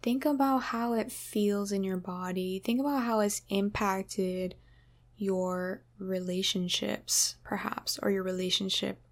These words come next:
with that person that you're angry at. Because I think holding on to anger, holding on to bitterness, part of that, I mean,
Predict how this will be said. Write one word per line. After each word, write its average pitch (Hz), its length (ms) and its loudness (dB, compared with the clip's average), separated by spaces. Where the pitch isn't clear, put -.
with 180 240 -2
that 190 240 -2
person 214 720 -2
that 214 180 -2
you're 190 240 -4
angry 202 420 -2
at. - 220 -6
Because 214 680 2
I 208 120 2
think 220 500 0
holding 214 680 2
on 190 360 -2
to - 180 -4
anger, 180 480 -4
holding 185 640 -2
on 180 220 -6
to - 120 -4
bitterness, 185 840 -4
part 196 360 -4
of 185 160 -4
that, 185 600 -4
I - 80 6
mean, 214 300 6